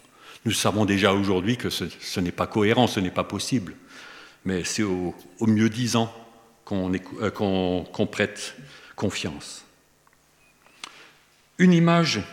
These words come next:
qui est un peu révolue maintenant. Un marin au milieu de l'océan déchaîné. Dans le temps, il guettait chaque écl-,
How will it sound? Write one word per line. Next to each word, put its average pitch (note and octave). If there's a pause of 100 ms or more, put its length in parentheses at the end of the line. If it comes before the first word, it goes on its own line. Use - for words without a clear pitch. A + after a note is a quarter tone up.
(520)
qui G#2
est F#2
un E2
peu G#2+
révolue G#2
maintenant. A#2 (1600)
Un C#3
marin D3 (140)
au B2
milieu C3
de A#2
l'océan A2+
déchaîné. F#2+ (1300)
Dans F2+
le F2
temps, C#3
il G2+
guettait D3
chaque -
écl-, -